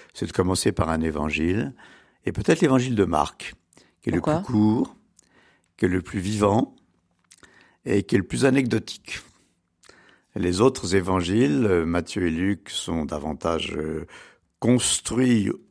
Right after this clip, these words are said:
Speaker 1: autour d'une théologie relativement précise, et quant à Jean, il est aussi lui-même très construit. Pour lire l'Ancien Testament, il y a, je vois deux possibilités, deux portes d'entrée.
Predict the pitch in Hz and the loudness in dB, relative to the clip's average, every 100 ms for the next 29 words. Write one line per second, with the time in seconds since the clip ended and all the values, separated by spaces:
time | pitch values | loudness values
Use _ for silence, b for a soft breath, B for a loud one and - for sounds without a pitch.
0 | _ - 87 - 98 80 90 82 - 110 | _ -4 -4 -4 -8 -6 -8 -6 2 4
1 | 98 95 95 78 80 - 85 82 - - | 4 0 -2 -2 -4 -8 -8 -8 -8 -10
2 | - 90 101 123 - B B B B - | -8 -6 -6 -8 -12 B B B B -8
3 | 80 87 85 76 67 95 120 - - - | -6 -4 -4 -4 0 2 2 -2 -10 -10
4 | 76 - - 110 110 - 80 73 87 78 | -8 -8 -8 -6 -8 -8 -8 -6 -8 -8
5 | - 92 - - - - _ _ _ B | -6 -8 -6 -12 -12 -16 _ _ _ B
6 | B B B B B B B - - 180 | B B B B B B B -4 -2 2
7 | 170 143 135 117 113 - 90 85 80 80 | 4 4 4 2 0 0 2 2 2 2
8 | 87 87 85 90 107 104 135 147 - 104 | 4 4 2 2 2 4 2 0 -2 -6
9 | 98 90 - 92 117 131 - 95 90 - | -6 -4 -2 0 0 0 -2 -6 -6 -4
10 | - | -6